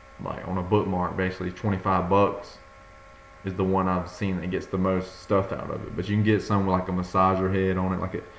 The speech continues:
I guess the way it shoots out the water, and this cost, those are the ones I've seen that cost a little more. But that's it, guys.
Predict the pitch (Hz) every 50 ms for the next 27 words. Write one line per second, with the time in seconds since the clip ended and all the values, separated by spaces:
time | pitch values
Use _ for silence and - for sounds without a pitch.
0 | - - - - - - 92 90 92 90 - - 90 92 90 - - - - 98
1 | - - 101 - - 80 85 87 90 92 87 85 92 90 - - - 90 90 90
2 | - 98 98 92 95 95 92 90 90 87 90 90 - 95 92 90 90 - 95 90
3 | 87 - 95 90 90 87 90 90 92 95 92 - - - - - - - - -
4 | - - - - - - - - - - - - - 113 113 113 131 143 143 -
5 | 165 160 143 143 143 139 139 139 139 135 131 - -